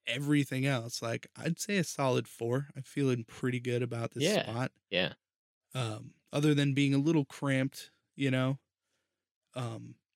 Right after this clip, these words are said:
Speaker 1: it's still nice. It's got nice privacy most of the time. But, I mean, that's all,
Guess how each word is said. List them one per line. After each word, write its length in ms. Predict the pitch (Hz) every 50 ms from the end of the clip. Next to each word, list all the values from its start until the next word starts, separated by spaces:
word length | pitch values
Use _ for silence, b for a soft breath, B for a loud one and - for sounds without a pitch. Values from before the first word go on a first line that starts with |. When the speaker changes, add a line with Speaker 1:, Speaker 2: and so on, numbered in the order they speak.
| _ _ -
Speaker 1:
it's 140 | 147 - -
still 180 | - 196 180 160
nice. 380 | 147 135 139 147 151 - -
It's 100 | 139 -
got 240 | - 135 135 123 -
nice 260 | - 120 120 127 123 -
privacy 580 | - - 123 120 120 120 123 - - - 127 123
most 320 | 120 120 117 - - -
of 60 | 120
the 100 | 117 113
time. 440 | - - 113 113 113 120 127 127 - _ _ _ _ _ _ _ _ _ _ _ _ _ _ _ _ _ _ _ -
But, 140 | 135 131
I 60 | 131 131
mean, 200 | 131 123 123 123
that's 240 | 131 139 - -
all, 240 | 143 143 147 143 143